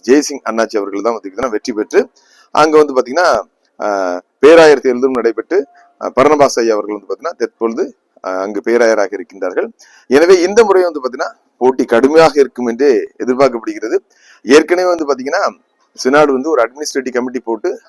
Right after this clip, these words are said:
அது வந்து தேர்தல் நடவடிக்கைகளை, ஆஹ் நடத்தி கொண்டிருந்தது. ஆஹ் வாக்காளர் லிஸ்ட்லாம் நம்ம நாங்க ஒட்டிட்டாங்க. ஆனாலும் பாத்தீங்கன்னா தற்பொழுது முன்னாள் நீதிபதி பாரதிதாசன் அவர்கள் வந்து விட்ட காரணத்தினால வந்து பாத்தீங்கன்னா அந்த தேர்தல் நடவடிக்கைகள் அனைத்தும்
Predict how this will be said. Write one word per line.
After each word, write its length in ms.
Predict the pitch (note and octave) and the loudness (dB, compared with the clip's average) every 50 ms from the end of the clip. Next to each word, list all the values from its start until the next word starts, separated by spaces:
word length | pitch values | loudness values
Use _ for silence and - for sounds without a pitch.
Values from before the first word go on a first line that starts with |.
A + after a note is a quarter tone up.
| _ _ _ - | _ _ _ -2
அது 180 | G2+ A#2+ D3 D#3+ | 0 0 2 2
வந்து 200 | D#3+ E3 E3+ E3 | 0 -2 -2 -2
தேர்தல் 360 | D3 C#3+ D#3 D3+ D3+ C#3+ C3+ | 0 0 2 2 2 2 2
நடவடிக்கைகளை, 600 | B2+ C3 C3 C3 B2 - B2+ B2+ B2 B2 A2+ G2+ E2+ - _ _ _ _ _ _ | 0 0 -2 -4 -2 -2 -2 0 0 0 -2 -2 -4 -8 _ _ _ _ _ _
ஆஹ் 120 | - F2+ F#2 | -10 -6 -2
நடத்தி 280 | G#2+ C3 D#3+ E3 F#3 | 0 2 2 2 2
கொண்டிருந்தது. 480 | E3 E3 D3+ C#3 C3 B2+ A#2+ A#2 C3+ F#3 G3+ _ _ _ _ _ _ _ - | 0 -4 -2 -2 -2 -2 -2 -2 -2 -4 -6 _ _ _ _ _ _ _ -8
ஆஹ் 300 | G2 G2+ G#2 G2+ G2+ G2 | -4 -2 -2 -2 -2 0
வாக்காளர் 500 | G2 A2 C3 - - C#3 C3 C3 A2+ G#2+ F#2 - _ _ _ - | 2 2 2 2 2 2 2 2 0 -2 -4 -12 _ _ _ -6
லிஸ்ட்லாம் 400 | A#2 A#2+ A2+ - - C#3+ C#3 C3 | -4 -4 -4 -2 -2 -2 -2 -2
நம்ம 160 | B2 A#2 A#2 | -2 -4 -4
நாங்க 240 | A2+ A#2 A#2 G#2 G#2+ | -4 -4 -4 -2 -4
ஒட்டிட்டாங்க. 400 | A2+ C#3 C#3+ - C3 A2+ G#2+ B2+ - - _ _ _ _ _ _ _ - | -4 -4 -4 -4 -4 -2 -2 -2 -4 -4 _ _ _ _ _ _ _ -2
ஆனாலும் 300 | A#2 D3+ F3 F3+ F3+ D3+ | 0 0 2 2 0 -2
பாத்தீங்கன்னா 300 | C3+ B2 B2+ E3+ E3+ - | -4 -6 -4 -4 -2 0
தற்பொழுது 400 | D#3+ D#3+ - G3+ F#3+ - E3+ A3+ D4 - _ _ _ _ _ _ _ _ - | 0 0 0 0 0 0 0 -2 -4 -6 _ _ _ _ _ _ _ _ -6
முன்னாள் 320 | G#2+ C3 E3 F#3 F#3+ F3+ | -2 0 2 4 4 4
நீதிபதி 340 | E3 D#3+ D3 D3 C3 C3+ D3+ B2 | 4 2 0 -2 -4 -4 -2 0
பாரதிதாசன் 580 | A#2+ A#2+ C3 C3+ C3+ C3+ B2+ B2 - - B2 A2+ | 2 4 4 2 2 2 0 0 0 -2 -6 -8
அவர்கள் 240 | A2 G#2+ G#2+ G#2+ G#2 | -6 -6 -6 -6 -6
வந்து 120 | A2 B2 C3+ | -4 -4 -4
விட்ட 160 | B2 A#2 B2 | -4 -2 -2
காரணத்தினால 400 | G#2 A2+ G2+ G2+ F#2+ _ G2+ G2+ | -2 -2 -2 -4 -6 _ -8 -6
வந்து 180 | G2+ F#2+ F2+ F2+ | -6 -8 -10 -12
பாத்தீங்கன்னா 280 | F2+ F2+ D3 D#3 B2 B2 | -10 -4 -2 -2 -2 0
அந்த 180 | D#3 F3+ F#3 | 0 0 -2
தேர்தல் 380 | - - D#3 F3 F#3+ F#3 F3+ E3 | 0 2 2 2 2 2 0 -2
நடவடிக்கைகள் 560 | D3 C#3 D3 C#3+ C#3 C#3 C3+ C3+ C3 D#3 - | -2 -2 -2 -4 -4 -6 -6 -6 -6 -6 -6
அனைத்தும் 540 | - A2+ A2 C3+ F3+ F#3+ - - A3+ B3 | -4 -4 -2 -2 -2 -2 -4 -8 -10 -10